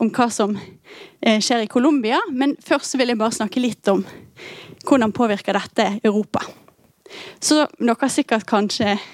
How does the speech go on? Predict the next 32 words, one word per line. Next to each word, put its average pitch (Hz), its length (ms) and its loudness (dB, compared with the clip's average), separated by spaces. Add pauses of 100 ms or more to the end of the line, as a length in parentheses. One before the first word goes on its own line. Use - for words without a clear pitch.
(240)
allerede 220 360 2
vet, - 440 -2 (400)
så - 160 2
er 247 80 6
jo 233 120 2
kokain, 233 520 0 (100)
eh, 202 380 2 (240)
et - 120 0
ulovlig 240 320 2
rusmiddel 262 500 0
med 220 120 2
en 202 80 -2 (180)
rekke 226 300 2
bieffekter. 220 560 0 (680)
Det - 80 4
er 226 60 4
ikke 247 200 2
bra 240 120 4
for 208 320 0
hjertet 285 500 -2
og - 60 -2
ikke - 160 -4
bra 220 180 0
for 196 140 2
hjernen, 208 360 2 (1080)
og 277 100 6
det 294 80 0
kan 220 140 0
føre 208 200 0
til 202 140 -2
dødelighet. 185 460 0
Man 196 240 0